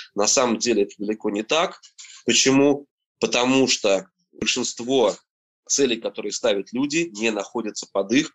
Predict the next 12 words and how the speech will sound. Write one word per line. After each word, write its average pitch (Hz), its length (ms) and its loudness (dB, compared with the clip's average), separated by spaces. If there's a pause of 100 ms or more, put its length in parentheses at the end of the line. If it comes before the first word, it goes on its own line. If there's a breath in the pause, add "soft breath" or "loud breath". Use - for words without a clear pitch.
(140)
личным 107 440 -2 (200 soft breath)
контролем. 113 520 2
Поэтому 101 320 -2
правило 117 360 4
номер 107 240 0
один — 175 440 -2 (280 loud breath)
это 151 480 -2 (140)
таким 135 500 -2
образом 107 460 0
формулировать 110 680 -2
свою 110 400 -2
цель, 202 480 -2